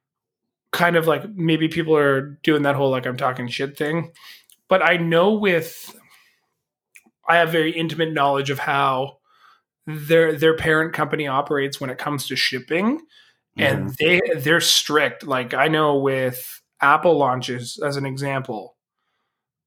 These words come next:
Speaker 1: if the, the phone comes out on the twelfth, it's shipped to you on the tenth, and it is bricked until the eleventh at midnight.
Speaker 2: Right.
Speaker 1: So, like, I'm wondering if there's, like, a software pres-, uh, provision on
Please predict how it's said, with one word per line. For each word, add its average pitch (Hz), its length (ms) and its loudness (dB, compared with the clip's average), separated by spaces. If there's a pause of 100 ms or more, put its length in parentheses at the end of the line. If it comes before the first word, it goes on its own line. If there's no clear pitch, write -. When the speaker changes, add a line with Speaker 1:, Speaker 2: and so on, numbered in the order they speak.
(100)
Speaker 1:
if 139 120 -6
the, 156 280 0
the 160 100 -4
phone 185 220 2
comes 233 160 4
out 202 100 6
on 185 100 6
the 151 80 0
twelfth, 147 440 2
it's 170 120 -2
shipped 180 280 0
to - 100 -4
you 185 100 6
on 160 120 4
the 131 80 -4
tenth, 165 340 0
and 143 240 -2
it 151 160 2
is 151 160 2
bricked 131 560 0
until 135 320 0
the 135 140 2
eleventh 120 520 -4 (300)
at 139 180 2
midnight. 127 360 -2 (1200)
Speaker 2:
Right. 92 340 -2 (460)
Speaker 1:
So, 180 240 4
like, 156 240 2
I'm 185 180 4
wondering 170 380 4
if 147 100 2
there's, 151 220 2
like, 147 80 2
a 139 80 0
software 139 400 2
pres-, 139 320 -4
uh, 139 240 2
provision 143 500 0
on 139 500 2